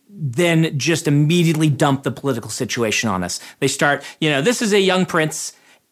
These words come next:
at court, and here's the politics of what's, you know, this person's behind the throne and all that." And you're like,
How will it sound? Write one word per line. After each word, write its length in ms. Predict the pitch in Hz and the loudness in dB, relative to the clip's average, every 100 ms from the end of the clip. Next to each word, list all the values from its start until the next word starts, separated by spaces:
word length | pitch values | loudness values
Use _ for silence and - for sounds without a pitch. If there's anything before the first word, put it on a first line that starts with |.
| _ | _
at 180 | 160 170 | -2 -2
court, 360 | - 180 170 - | -2 0 0 -2
and 240 | 247 269 262 | -2 2 4
here's 520 | 208 226 233 226 156 | 4 4 4 4 2
the 100 | 190 | -2
politics 960 | - 156 151 151 156 - 170 170 - - - - | -2 0 2 2 -2 -2 -4 -4 -10 -10 -10 -2
of 240 | 143 131 | -2 2
what's, 340 | 170 170 170 | 2 2 0
you 140 | 165 160 | 0 2
know, 120 | 135 | 2
this 200 | 135 139 | 2 -2
person's 400 | - 147 143 135 | 0 -2 0 -2
behind 260 | 135 135 123 | 0 0 -2
the 60 | |
throne 280 | - 226 214 | 0 2 2
and 100 | 170 | 2
all 160 | 165 165 | 0 0
that." 160 | 185 | -2
And 100 | 180 | 0
you're 80 | 165 | -2
like, 180 | 160 | -2